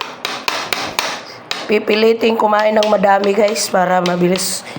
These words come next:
umano ang ubo. Yan, kain tayo, guys. Kain.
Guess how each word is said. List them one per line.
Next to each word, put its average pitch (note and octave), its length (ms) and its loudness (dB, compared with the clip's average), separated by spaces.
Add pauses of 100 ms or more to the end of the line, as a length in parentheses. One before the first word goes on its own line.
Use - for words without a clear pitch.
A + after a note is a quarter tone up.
(720)
umano F3+ 320 2
ang A3 480 2
ubo. A3+ 560 4 (2000)
Yan, F#3 320 -2
kain A#3 240 2
tayo, C4 160 2
guys. A#3+ 1040 2 (4000)
Kain. A3+ 800 2